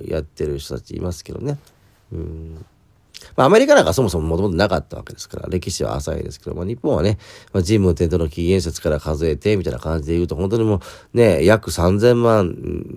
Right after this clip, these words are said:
年、うん、約三千万年前の教えを今学んでいるわけですから。うん。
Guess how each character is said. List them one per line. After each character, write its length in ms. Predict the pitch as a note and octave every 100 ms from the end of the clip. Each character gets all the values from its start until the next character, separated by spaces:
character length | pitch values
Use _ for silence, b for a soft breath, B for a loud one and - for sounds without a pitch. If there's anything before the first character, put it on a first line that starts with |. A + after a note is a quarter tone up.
| -
年、 260 | D#2+ C#2+ C2+ - _ _ D#2
う 60 |
ん、 240 | D2+ - -
約 180 | F#2 F#2
三 240 | F#2+ G#2
千 160 | A#2+ B2+
万 200 | C3 A#2
年 140 | F#2+
前 180 | F2+ G2
の 180 | G2 F2+ B B -
教 80 | F#2 -
え 40 | G2
を 40 |
今 140 | G2
学 260 | E2 E2 F#2+
ん 60 | G2
で 80 |
い 40 | G2+
る 60 |
わ 100 | G#2+
け 80 | G2
で 100 | C2+
す 100 | -
か 120 | G1+
ら。 180 | G1+ - - _ _ _
う 40 | -
ん。 220 | -